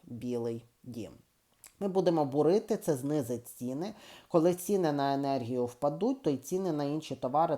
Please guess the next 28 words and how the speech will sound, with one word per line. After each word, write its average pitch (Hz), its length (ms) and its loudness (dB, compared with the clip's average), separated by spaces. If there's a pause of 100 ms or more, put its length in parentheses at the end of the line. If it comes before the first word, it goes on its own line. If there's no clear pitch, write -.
також 139 380 0
будуть 117 460 -6
падати. 160 560 -6
За 147 140 0
перший 135 420 0
рік 240 280 -4
свого 117 560 -2 (520)
президентства 123 800 -4
ми 180 180 2
знизимо 143 520 0
вартість 131 720 0 (420)
на 127 300 -4
енергію 202 840 -2 (220)
на 151 200 -4
п'ятдесят 123 680 -2
відсотків, 202 880 -6
і 208 140 -4
з 151 80 -4
двадцятого 127 920 0
січня - 440 -8
двадцять 120 320 -6
п'ятого 107 340 -8
року, 180 300 -6
з 117 40 -8
моменту 117 460 -8
його 101 220 -10
можливої 92 500 -12
інаугурації, 165 920 -2